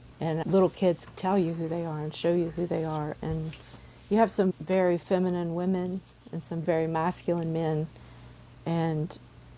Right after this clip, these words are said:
everything in between. You have masculine women and feminine men, and some of that has to do with our personality that we come here with, and some of it has to do with the nurture and nature. But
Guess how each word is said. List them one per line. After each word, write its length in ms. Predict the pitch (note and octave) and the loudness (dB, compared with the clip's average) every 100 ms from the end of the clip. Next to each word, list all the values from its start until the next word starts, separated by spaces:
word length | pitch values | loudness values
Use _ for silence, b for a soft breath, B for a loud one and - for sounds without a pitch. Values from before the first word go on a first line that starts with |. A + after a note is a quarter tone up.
| - | 4
everything 460 | F#3+ F#3 F3 F3+ | 6 6 6 2
in 100 | E3+ | 0
between. 500 | D#3+ - G#3+ D3+ E3 - - - | -2 -2 -2 -2 -6 -10 -14 -6
You 120 | F3 | -4
have 200 | E3+ E3 | -2 -4
masculine 640 | D#3+ F3 - F3 F3 E3 | -4 -4 -4 -2 -2 -2
women 340 | E3+ F3+ D3+ D3 | 0 0 0 -2
and 120 | D#3+ | -4
feminine 440 | - F3+ F3 E3 E3 | 0 2 4 2 4
men, 360 | F3+ D3+ D3+ | 4 2 0
and 220 | C3+ E3 D#3+ B B B B B B B B - - - F#3 | -2 -4 -6 B B B B B B B B -20 -20 -16 -8
some 220 | - C#4+ | -2 2
of 80 | C#4 | 4
that 160 | G3 | 6
has 260 | G3 F#3+ - | 6 4 2
to 80 | F3+ | 0
do 120 | F#3 | 0
with 100 | E3+ | 0
our 100 | D#3+ | -2
personality 920 | - E3+ - E3 E3+ G3+ A#3+ A#3 A3 - - | -2 -4 -4 -6 -4 -2 0 -2 -4 -6 -4
that 100 | F3 | -2
we 80 | D#3+ | -2
come 280 | - F3 | 0 0
here 180 | F#3+ G#3+ | 2 2
with, 320 | G#3 G#3 G3+ G3+ - - - | 2 2 0 -2 -12 -14 -6
and 220 | E3+ E3+ | -4 -2
some 180 | F#3 F3+ | 0 2
of 100 | E3 | 0
it 80 | E3 | 0
has 240 | E3 - | -2 -2
to 100 | D#3 | -6
do 200 | D#3 F3+ | -4 -2
with 160 | F3 E3+ | -2 -2
the 100 | E3 | -2
nurture 540 | D#3 E3 - E3+ E3+ | 0 -2 -2 0 0
and 160 | D3+ C#3+ | 0 0
nature. 560 | D3+ F3 - F3 E3+ - B B B B B - - | -2 -2 2 4 2 -2 B B B B B -20 -14
But 200 | F#3+ A#3 | 2 2